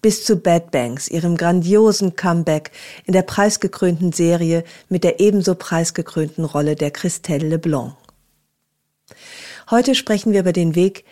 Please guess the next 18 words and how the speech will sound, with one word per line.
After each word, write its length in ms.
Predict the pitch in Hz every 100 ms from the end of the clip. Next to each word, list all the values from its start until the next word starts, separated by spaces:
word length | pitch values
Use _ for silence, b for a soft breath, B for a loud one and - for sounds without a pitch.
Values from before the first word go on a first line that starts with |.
| b 202
den 140 | 185
Desiree 520 | 175 165 165 156 160
gegangen 500 | 165 170 160 143 135
ist, 420 | - 139 - - -
über 120 | 180
das 220 | 180 -
Mädchen, 480 | 190 196 - 226 214
das 160 | 170
sie 180 | - 151
war 360 | 160 147 175 185 B B B B
und 160 | 214
über 160 | 202 214
die 100 | 202
Frau, 380 | - 165 165 165
die 100 | 185
sie 120 | 185
geworden 500 | 208 170 147 143 143
ist. 400 | 135 - -